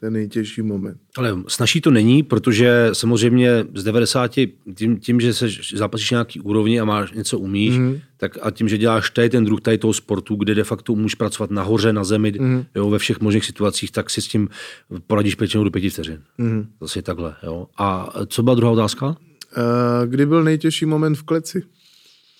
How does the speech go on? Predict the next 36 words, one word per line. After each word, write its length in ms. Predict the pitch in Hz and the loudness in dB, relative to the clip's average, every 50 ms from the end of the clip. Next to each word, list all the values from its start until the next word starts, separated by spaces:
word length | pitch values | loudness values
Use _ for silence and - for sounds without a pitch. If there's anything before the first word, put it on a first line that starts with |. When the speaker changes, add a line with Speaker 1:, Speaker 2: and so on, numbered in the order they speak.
| _ _ _ _ _ _ _ _ _ _ _ _ _ _ _ _ _ _ _ _ - - _ _ 117 117 _ | _ _ _ _ _ _ _ _ _ _ _ _ _ _ _ _ _ _ _ _ -20 -20 _ _ -20 -14 _
Speaker 2:
Ten 180 | - 117 113 | -6 -4 -4
si 160 | - - - | -2 0 2
myslím, 240 | 160 139 - - 160 | 2 2 2 2 2
že 80 | 151 139 | 2 2
jsem 180 | - 170 165 | 4 4 4
zažil, 460 | 135 139 127 131 151 160 156 147 127 95 | 4 4 6 6 6 6 8 6 4 2
eh, 600 | 98 101 101 101 98 95 95 92 92 87 87 87 | 2 0 0 0 0 0 0 0 -2 -2 -4 -6
s 140 | - - - | -6 -8 -2
tím 160 | - 135 120 | 2 4 4
Radem 220 | 110 104 104 107 101 | 4 4 2 2 2
Tomašovičem 640 | 110 113 117 - - 123 127 113 - 147 151 160 143 | 2 0 0 0 2 0 2 2 2 0 0 0 0
na 140 | 113 107 | 0 0
Oktagonu 340 | 107 - - 117 113 117 117 | 0 0 2 2 4 4 4
dva, 280 | 101 92 90 98 127 156 - _ _ | 2 2 0 -2 -4 -6 -12 _ _
Speaker 1:
Mhm. 340 | - 120 110 110 117 123 160 - _ _ _ _ _ _ | -6 -4 -2 -2 -4 -6 -8 -16 _ _ _ _ _ _
Speaker 2:
protože 500 | 101 95 - - 107 101 110 117 117 117 113 113 113 110 110 107 101 101 98 95 98 98 | -8 -6 -2 0 2 4 6 6 6 6 6 4 4 4 4 2 2 2 0 0 -2 -4
jsme 200 | 95 - - 110 | -4 -2 -4 0
tam 100 | 98 117 | 2 4
měli 140 | 113 117 120 | 4 4 4
informaci, 400 | 107 101 - 113 113 113 104 - | 2 2 2 2 2 2 2 2
že 100 | 120 120 | 0 2
to 80 | 113 123 | 4 4
je 40 | 117 | 4
dobrý 220 | 113 107 120 120 | 4 4 4 4
grappler 480 | 110 107 104 - 110 104 107 123 135 131 - - - | 4 2 2 2 2 2 2 0 0 -4 -8 -12 -8
a 320 | 98 98 98 98 98 98 95 | -4 -4 -2 0 0 0 -2
že 140 | 90 98 | 0 0
nemá 200 | 107 104 107 110 | 0 2 2 2
rád 120 | 107 110 104 | 2 2 0
striking 440 | - - 101 101 92 101 110 107 104 | 0 -2 -2 -2 0 0 0 0 2
a 40 | |
bylo 160 | 104 107 107 101 | 2 2 2 4
to 60 | 107 | 4
vlastně 200 | 104 98 - 117 101 | 2 2 2 0 0
obráceně. 580 | 92 98 98 95 - - 104 104 113 131 156 - _ | 0 0 -2 -2 -2 -2 -2 -4 -4 -6 -10 -6 _
Speaker 1:
Mhm. 120 | 127 117 | -4 -4